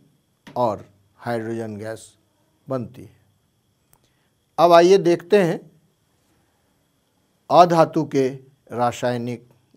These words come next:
गुण। तो सबसे पहले इसके लिए हम लोग एक ये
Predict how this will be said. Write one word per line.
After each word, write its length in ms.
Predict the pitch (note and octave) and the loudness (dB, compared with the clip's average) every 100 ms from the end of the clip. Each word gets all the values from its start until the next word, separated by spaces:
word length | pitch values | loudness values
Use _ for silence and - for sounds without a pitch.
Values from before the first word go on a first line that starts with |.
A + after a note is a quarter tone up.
| - | -16
गुण। 240 | A#2 A2 G#2 _ _ _ _ _ _ _ _ _ _ _ _ _ _ _ _ _ _ _ _ _ - | -12 -12 -12 _ _ _ _ _ _ _ _ _ _ _ _ _ _ _ _ _ _ _ _ _ -10
तो 40 | |
सबसे 340 | - D#3+ D#3+ G#3 | 0 0 4 6
पहले 360 | G3+ F#3+ E3 B3 - _ _ | 8 8 8 4 0 _ _
इसके 260 | C#3+ C#3 E3 | -8 -2 0
लिए 180 | D3+ D#3 | 2 2
हम 180 | C#3+ B2 | 2 2
लोग 280 | C3+ A3 - _ _ - | 0 0 -8 _ _ -6
एक 300 | A#2+ B2 - - _ _ - - - _ - _ _ _ _ _ _ _ _ _ _ _ _ _ _ _ _ _ _ | -2 -2 -6 -20 _ _ -20 -20 -20 _ -20 _ _ _ _ _ _ _ _ _ _ _ _ _ _ _ _ _ _
ये 360 | A2+ A2+ A2 - | -4 -2 -2 -4